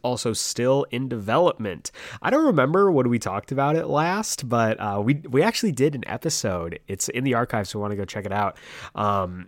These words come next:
back when the game was first announced, where I did a full-on, uh, story recap for the events leading up to and during the, uh, first Overwatch game. So go check that out if you're interested.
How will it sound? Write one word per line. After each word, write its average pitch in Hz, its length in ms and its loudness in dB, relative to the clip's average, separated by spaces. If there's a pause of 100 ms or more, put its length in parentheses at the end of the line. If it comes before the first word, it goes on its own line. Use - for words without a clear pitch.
back 127 360 2
when 117 120 2
the 110 120 0
game 113 300 -2
was 104 160 -2
first - 420 0
announced, 107 720 -2
where 101 320 0
I 95 100 -2
did 101 140 -2
a 98 140 -4
full-on, 110 1160 2
uh, 98 140 -2
story 180 360 4
recap 104 500 -2
for 101 400 -2
the 95 380 -8 (640)
events 117 440 2
leading 120 440 -2
up 123 240 -2
to 104 640 0
and 98 420 -4 (100)
during 127 420 4
the, 95 640 -6
uh, 92 180 -4
first - 280 -2
Overwatch 117 440 -2
game. 92 220 -10
So - 100 -10
go 123 120 -2
check 135 220 -2
that 123 120 -4
out 110 140 0
if - 120 -6
you're 101 120 -2
interested. 107 480 -4